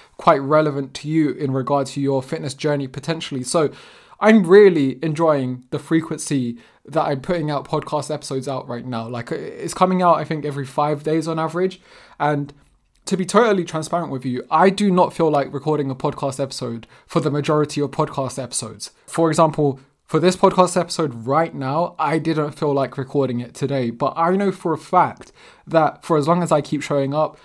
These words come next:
recording podcast episodes, keep providing you with more information, more education, and how you can just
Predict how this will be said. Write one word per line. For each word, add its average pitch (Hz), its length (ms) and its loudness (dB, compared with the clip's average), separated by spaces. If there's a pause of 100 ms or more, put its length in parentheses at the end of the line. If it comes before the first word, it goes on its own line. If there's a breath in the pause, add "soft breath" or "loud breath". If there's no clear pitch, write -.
(160 soft breath)
recording 165 380 0
podcast 147 440 -4
episodes, 135 360 -6 (180 loud breath)
keep 180 160 -8
providing 147 480 0
you 143 100 0
with 139 200 -2
more 151 360 0
information, 135 640 -6
more 151 300 0
education, 143 600 -4
and 135 180 -4
how 151 180 -2
you 156 260 -2
can 147 320 -4
just 147 440 -2